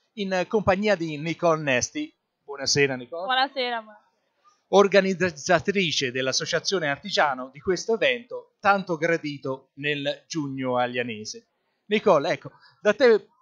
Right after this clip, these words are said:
Speaker 1: come prima domanda volevamo sapere da quando avete cominciato, come vi è venuta quest'idea. Ormai siamo alla terza edizione, è un buon successo.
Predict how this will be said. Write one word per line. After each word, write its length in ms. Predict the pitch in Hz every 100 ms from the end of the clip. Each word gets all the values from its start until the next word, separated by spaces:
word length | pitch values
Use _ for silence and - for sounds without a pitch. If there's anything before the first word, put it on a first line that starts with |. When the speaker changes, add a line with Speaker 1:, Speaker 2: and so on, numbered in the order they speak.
| _
Speaker 1:
come 260 | 226 208
prima 380 | 208 - 240 220
domanda 480 | 208 208 196 196 180
volevamo 540 | 156 156 160 156 156
sapere 560 | 151 160 175 165 147 131 _ _ _
da 200 | 143 -
quando 440 | 160 156 151 139
avete 360 | 143 147 156 151
cominciato, 720 | 160 160 165 - 165 156 151
come 260 | - 170 165
vi 100 | 156
è 60 | 151
venuta 360 | 156 156 156
quest'idea. 540 | 143 147 185 143 123 - _ _
Ormai 360 | 139 139 151 143
siamo 240 | - 147
alla 160 | 139 135
terza 300 | 156 151 156
edizione, 680 | 143 165 143 131 131 113 127
è 40 |
un 140 | 123 127
buon 220 | 135 131
successo. 640 | 127 143 - 131 98 -